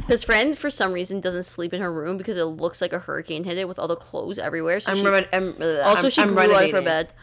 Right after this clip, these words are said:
Speaker 2: I'm renovating and I
Speaker 1: Her
Speaker 2: have a
Speaker 1: feet stick out of
Speaker 2: I'm renovating and I have a Scooby-Doo bed. Like, it's time to go.
Speaker 1: <laughs> She has a Scooby-Doo single bed from when she was, like, eight.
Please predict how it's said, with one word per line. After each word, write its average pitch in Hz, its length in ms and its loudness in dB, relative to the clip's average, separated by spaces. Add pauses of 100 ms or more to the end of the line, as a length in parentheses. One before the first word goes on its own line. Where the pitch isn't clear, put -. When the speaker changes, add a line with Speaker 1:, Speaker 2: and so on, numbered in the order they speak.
(160)
Speaker 2:
I'm 175 160 -2
renovating 180 440 0
and 254 100 2
I - 20 6
Speaker 1:
Her 262 80 10
Speaker 2:
have 165 100 4
a - 60 -2
Speaker 1:
feet 269 220 2
stick - 340 2
out 202 200 4
of 240 220 2
Speaker 2:
I'm 214 140 4
renovating 214 460 4
and 220 100 2
I 196 40 4
have 196 120 2
a 196 40 -2
Scooby-Doo 170 520 -4
bed. 127 380 -2
Like, 147 80 -4
it's - 160 -8
time 151 400 -6 (140)
to - 100 -2
go. 98 280 -2
Speaker 1:
<laughs> - 80 -16
She - 160 4
has 359 120 6
a - 200 2
Scooby-Doo 330 520 4
single 277 480 2
bed 233 260 4
from 262 140 -6
when 262 100 0
she - 80 -6
was, 269 160 0
like, 285 320 2
eight. 220 260 4